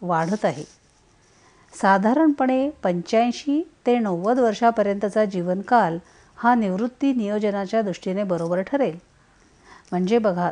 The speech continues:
जवळजवळ पंचवीस ते तीस वर्षांचा काळ निवृत्ती हो, हो, मिळण्यापासून आपण ह्या गुंतवणुकीवर व्यतीत करणार आहोत.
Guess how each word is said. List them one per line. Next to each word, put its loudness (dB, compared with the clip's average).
जवळजवळ 0
पंचवीस -2
ते 0
तीस 0
वर्षांचा 0
काळ -2
निवृत्ती 0
हो, -2
हो, -10
मिळण्यापासून 0
आपण 0
ह्या 2
गुंतवणुकीवर -2
व्यतीत -6
करणार -2
आहोत. -10